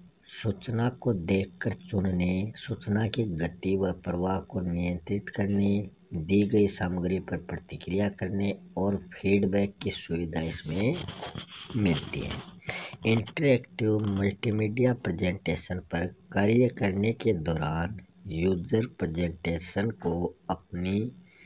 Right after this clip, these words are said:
आवश्यकता अनुसार ढाल सकता है। कभी केवल कंप्यूटर के लिए ही विशेष रूप से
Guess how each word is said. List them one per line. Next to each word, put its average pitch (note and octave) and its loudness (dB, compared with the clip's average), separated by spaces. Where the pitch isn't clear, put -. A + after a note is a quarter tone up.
आवश्यकता G2+ 2
अनुसार F2+ 0
ढाल E2 0
सकता - -6
है। - -10
कभी G2+ 4
केवल A2+ 4
कंप्यूटर A2 -2
के C3 4
लिए G2+ 4
ही G2 2
विशेष F2+ 0
रूप F#2+ 0
से - -2